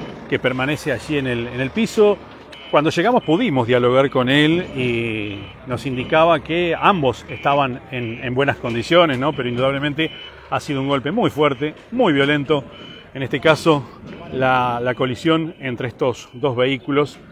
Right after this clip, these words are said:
este Volkswagen Bora que estamos viendo allí en primer plano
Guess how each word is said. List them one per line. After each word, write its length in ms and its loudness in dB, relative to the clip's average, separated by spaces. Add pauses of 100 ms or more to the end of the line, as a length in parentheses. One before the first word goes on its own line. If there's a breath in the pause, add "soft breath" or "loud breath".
(280 loud breath)
este 760 0
Volkswagen 680 -2
Bora 300 6
que 60 -6
estamos 220 -4
viendo 240 -2
allí 320 0 (380 loud breath)
en 240 -6
primer 300 -2
plano 420 2